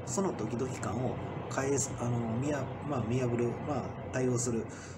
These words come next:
そういった形によって、相手のパンチは避けれる、もしくはガードできる。次、こちらのパンチがまた当たる。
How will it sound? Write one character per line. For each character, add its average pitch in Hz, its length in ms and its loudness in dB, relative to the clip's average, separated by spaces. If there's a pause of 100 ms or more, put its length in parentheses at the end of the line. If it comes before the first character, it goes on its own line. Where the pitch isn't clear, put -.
(100)
そ 180 200 4
う 180 60 6
い 180 40 2
っ - 20 -10
た - 140 -4
形 113 420 -2
に 113 180 2
よ 113 100 0
っ - 280 -14
て、 98 400 0 (2750)
相 170 200 0
手 170 80 0
の 156 100 0
パ 143 160 2
ン 95 100 -2
チ 95 140 -4
は 120 100 2
避 92 200 -4
け 95 140 -2
れ 95 120 0
る、 95 140 0
も 117 120 0
し 123 100 -2
く - 80 -6
は 95 100 -2
ガ 95 180 -2
ー - 20 -8
ド 95 100 -14
で 87 140 -16
き 90 140 -16
る。 87 220 -16 (560)
次、 143 220 -2
こ 113 140 -2
ち - 120 -2
ら 107 60 -4
の 104 100 -6
パ 104 140 -2
ン 95 40 -4
チ 92 100 -4
が 90 60 -6
ま 92 120 -6
た 92 100 -8 (100)
当 90 80 -10
た - 60 -14
る。 - 80 -20